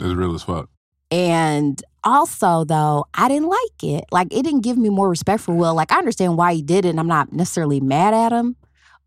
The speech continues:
Speaker 2: but there's two things about it that I didn't like. One, he wouldn't have done it if it was a white comedian.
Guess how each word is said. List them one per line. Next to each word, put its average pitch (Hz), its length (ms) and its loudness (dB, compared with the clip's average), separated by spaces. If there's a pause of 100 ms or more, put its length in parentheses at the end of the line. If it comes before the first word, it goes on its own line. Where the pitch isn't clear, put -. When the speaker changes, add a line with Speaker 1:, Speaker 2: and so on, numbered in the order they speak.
(140)
Speaker 2:
but 170 640 2 (400)
there's 165 240 -2
two 330 180 0
things 233 240 -2
about 180 240 0
it 165 120 -6
that 151 100 0
I 156 80 0
didn't 151 180 0
like. 123 300 -2
One, 262 480 2 (880)
he - 160 0
wouldn't 185 320 2
have 247 140 -2
done 214 280 2
it 220 220 2
if 196 160 2
it 180 60 2
was 165 200 0
a 151 60 2
white 151 280 0
comedian. 240 640 -2